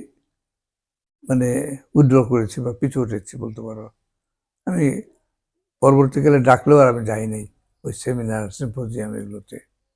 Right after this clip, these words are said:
এগুলো আমাকে ভালো লাগে নাই আর। কিন্তু কি হবে সেখানে? আমি অন্যদের মতো করে বলতে পারবো না,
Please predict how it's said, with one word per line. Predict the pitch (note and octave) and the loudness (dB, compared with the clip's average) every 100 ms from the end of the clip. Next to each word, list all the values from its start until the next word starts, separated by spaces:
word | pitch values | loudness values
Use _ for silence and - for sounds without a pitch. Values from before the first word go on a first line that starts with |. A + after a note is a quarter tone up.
| _ _ _ _ _ _ _ _ _ - | _ _ _ _ _ _ _ _ _ -4
এগুলো | C4+ A#3 C3+ - A3+ _ _ _ - | 0 2 2 -2 -12 _ _ _ -4
আমাকে | D3 D3+ C#3+ B2 A3 - | -2 0 -2 -4 -10 -14
ভালো | - C#3+ C3+ A2+ | -4 0 2 0
লাগে | G2+ G2+ | -4 -6
নাই | G2+ G2+ G2+ | -10 -12 -14
আর। | - _ _ _ _ _ _ _ _ _ | -18 _ _ _ _ _ _ _ _ _
কিন্তু | - B3+ A3+ | -8 -4 -4
কি | - D3+ | 0 0
হবে | A#2+ A#2+ | 0 -2
সেখানে? | G2 C3 A#2 G#2 _ _ _ _ _ _ _ _ _ - | -6 -10 -10 -12 _ _ _ _ _ _ _ _ _ -8
আমি | C#3+ C#3 | 2 4
অন্যদের | C#3 C#3 C#3 C3+ | 6 6 6 6
মতো | C3 C3 C3+ | 4 2 2
করে | C3+ C3 | 2 4
বলতে | B2 A#2+ B2+ | 2 -2 0
পারবো | B2+ B2 | 0 -2
না, | B2 | -6